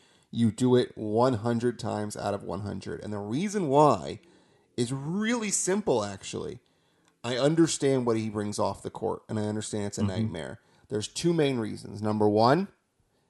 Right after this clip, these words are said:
Speaker 1: Kawhi and P G have struggled to stay healthy. So it gives you a third guy that has also battled some injuries throughout his career, but it gives you a third star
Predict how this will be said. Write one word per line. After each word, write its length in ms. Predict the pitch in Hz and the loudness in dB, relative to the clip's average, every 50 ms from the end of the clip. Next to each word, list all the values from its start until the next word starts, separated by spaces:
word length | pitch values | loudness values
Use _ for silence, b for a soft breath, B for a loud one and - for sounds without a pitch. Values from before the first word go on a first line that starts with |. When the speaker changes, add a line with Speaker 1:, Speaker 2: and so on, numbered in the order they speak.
| _ _ _ _ _ _ _ _ _ _ _ - | _ _ _ _ _ _ _ _ _ _ _ -2
Speaker 1:
Kawhi 400 | - 127 120 120 120 127 131 135 | 0 4 6 6 6 6 4 4
and 100 | 131 123 | 2 0
P 180 | - 127 120 | -2 -4 -4
G 260 | 107 - 113 123 123 123 | -4 -2 -2 0 2 0
have 120 | 113 - | 0 0
struggled 360 | - - 123 110 104 101 101 | -2 -2 -2 -2 0 -2 -4
to 60 | - | -6
stay 180 | - - 107 98 | -6 -4 -4 -4
healthy. 400 | 95 90 - - - - - 117 - _ _ _ _ _ _ _ _ | -4 -6 -10 -12 -14 -16 -18 -18 -20 _ _ _ _ _ _ _ _
So 220 | - - - 117 | -4 -2 0 0
it 160 | 107 101 - | 0 0 -2
gives 240 | - 131 135 127 110 | 0 0 2 2 4
you 120 | 117 120 107 | 2 2 2
a 40 | |
third 480 | - - - - 131 123 123 127 131 117 | 0 -2 -2 0 2 4 4 2 2 0
guy 520 | 101 117 107 98 95 82 62 62 85 107 - _ _ _ _ _ _ - | 0 0 2 2 0 -2 -4 -6 -8 -10 -14 _ _ _ _ _ _ -14
that 500 | - 113 107 107 101 101 101 95 - - _ _ _ _ _ _ | -6 -2 -2 0 0 0 0 -2 -4 -8 _ _ _ _ _ _
has 180 | - 117 117 - | -8 -6 -4 0
also 320 | - - 151 156 - - | 2 2 2 4 2 2
battled 400 | - 127 117 110 110 101 101 101 | 2 2 0 0 0 -2 -4 -4
some 120 | - 110 101 | -6 -6 -4
injuries 440 | 98 95 95 92 98 98 98 98 - | -4 -4 -4 -6 -6 -6 -6 -8 -6
throughout 260 | - 107 95 92 90 | -4 -4 -2 -2 -4
his 100 | 90 - | -6 -8
career, 500 | - - 95 90 - - 73 113 123 - _ _ _ _ _ _ - - 113 - | -8 -8 -8 -8 -6 -6 -6 -6 -6 -8 _ _ _ _ _ _ -20 -20 -2 2
but 380 | 139 127 113 110 - - - _ - | 2 4 4 2 0 -2 -8 _ -4
it 220 | 120 110 - - | -4 -4 -2 2
gives 240 | 139 147 135 120 127 | 2 2 2 2 4
you 100 | 135 131 | 4 4
a 40 | 113 | 4
third 500 | - - - - 131 127 131 131 117 - | 2 -2 -2 0 2 4 4 2 0 -2
star 640 | - - - 120 107 101 98 87 69 64 120 | -6 -4 0 0 0 0 0 -2 -6 -12 -14